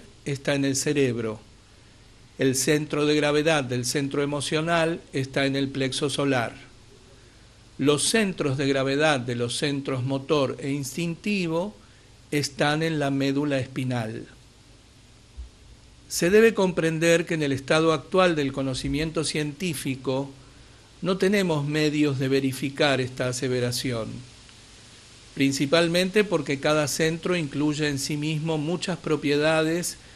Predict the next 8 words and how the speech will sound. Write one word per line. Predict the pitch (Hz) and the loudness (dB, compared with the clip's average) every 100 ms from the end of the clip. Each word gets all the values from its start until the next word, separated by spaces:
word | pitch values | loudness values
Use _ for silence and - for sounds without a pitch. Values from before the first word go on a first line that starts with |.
| - - | -20 -6
que | 139 139 | 0 2
aún | 156 175 | 2 0
son | 160 170 170 | 0 -2 -2
desconocidas | 160 - 143 139 135 202 170 135 | -4 -4 -4 -2 0 0 2 0
para | 127 139 127 | -2 -2 0
la | 127 | -2
ciencia | 123 156 151 - 147 | -2 -4 -4 -2 -2
ordinaria | 143 151 160 147 135 131 143 | -2 -2 0 0 0 0 0